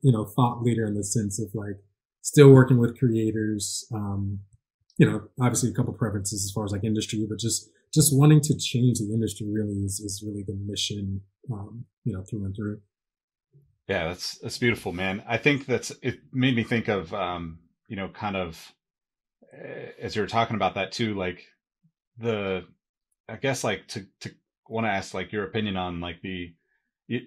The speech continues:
Speaker 2: you know, you're talking about content and, and design and, like, how, you know, it's, it's, it's like, it's, like, so forced together because of social media, right?
Speaker 1: Mm-hmm.
Speaker 2: Um,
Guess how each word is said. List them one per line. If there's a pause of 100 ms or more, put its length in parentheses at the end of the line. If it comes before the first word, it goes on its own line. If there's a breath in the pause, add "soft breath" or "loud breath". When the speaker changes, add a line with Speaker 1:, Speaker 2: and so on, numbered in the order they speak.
(100)
Speaker 2:
you
know,
you're
talking
about
content
and,
and
design
and,
like,
how, (200)
you
know,
it's,
it's,
it's
like, (640)
it's,
like,
so
forced
together
because
of
social
media,
right? (160)
Speaker 1:
Mm-hmm.
Speaker 2:
Um,